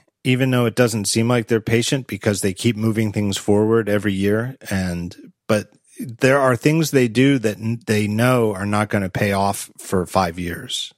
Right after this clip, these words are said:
you know, and Apple Pay is certainly one of them. Uh, and I think, like, when Apple Pay first came out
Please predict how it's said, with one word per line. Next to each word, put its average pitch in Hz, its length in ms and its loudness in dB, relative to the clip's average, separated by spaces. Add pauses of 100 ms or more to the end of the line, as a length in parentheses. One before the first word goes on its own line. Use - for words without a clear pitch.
you 107 100 -2
know, 98 140 -2
and 92 120 -4
Apple 107 280 0
Pay 92 220 -4
is 87 160 -4
certainly 98 320 -4
one 98 200 -2
of 95 60 -4
them. 87 260 -8 (680)
Uh, 90 480 -4
and 104 160 -2
I 101 100 0
think, 104 280 -4
like, 92 240 -2
when 98 120 -2
Apple 98 280 -2
Pay 107 180 -2
first - 300 -4
came 98 240 -4
out 131 420 2